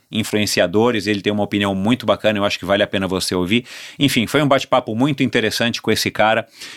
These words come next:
e, e vocês não perdem por esperar, vocês não perderam por esperar o tempo aí que demorou pra eu conseguir gravar com ele, Gustavo Maia.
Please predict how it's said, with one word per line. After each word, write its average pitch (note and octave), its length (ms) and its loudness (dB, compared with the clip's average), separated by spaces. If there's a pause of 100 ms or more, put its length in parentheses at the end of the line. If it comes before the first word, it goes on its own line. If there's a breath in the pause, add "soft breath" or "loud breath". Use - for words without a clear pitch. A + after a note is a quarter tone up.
(100)
e, F2+ 840 2 (280 loud breath)
e F2+ 540 2
vocês G#2 320 2
não G#2+ 260 2
perdem G2+ 440 0
por G2 160 -4
esperar, F#2 520 0
vocês F2+ 280 -4
não F#2+ 100 -2
perderam F2+ 400 0
por F2 160 -4
esperar F2 480 0
o E2 40 -6
tempo F2 260 -4
aí F2 80 -2
que - 80 -8
demorou F2 280 0
pra - 120 -4
eu E2+ 40 -4
conseguir F2 380 -2
gravar F2 480 0 (300 soft breath)
com G2 240 0
ele, G2 360 0 (260 loud breath)
Gustavo G#2 500 2
Maia. F2 360 -2